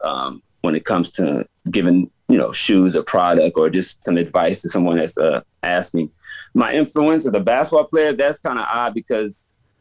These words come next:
I really d-, didn't really have one. Like, I, I would, you know, I liked N B A players here and there. My brother was really good, but he was living in the Bay, so he couldn't,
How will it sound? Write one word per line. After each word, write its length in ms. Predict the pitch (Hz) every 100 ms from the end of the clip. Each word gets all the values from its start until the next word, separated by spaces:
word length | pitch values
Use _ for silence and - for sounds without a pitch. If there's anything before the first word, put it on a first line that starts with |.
| -
I 60 | -
really 400 | 135 143 117 95 _ _ _ _ _ - -
d-, 160 | 104 -
didn't 240 | 98 156 139
really 160 | 120
have 260 | 123 131 95
one. 200 | 87 85
Like, 180 | 85 90
I, 120 | 87 -
I 80 | 87
would, 160 | 87 - -
you 100 | 101
know, 60 |
I 80 | 85
liked 260 | 95 98 107
N 100 | 98
B 140 | 107
A 100 | 107
players 380 | - 107 98 -
here 160 | 107
and 120 | 95 101
there. 260 | 98 95
My 180 | 92 87 _ -
brother 220 | 131 139
was 200 | 127 -
really 200 | 123 113
good, 440 | 98 117 117 107
but 120 | 98 98
he 100 | 117
was 220 | 107 95
living 200 | 104 101
in 80 | 87
the 60 | 85
Bay, 240 | 101 101
so 160 | - 87
he 140 | 117
couldn't, 440 | - 92 92 87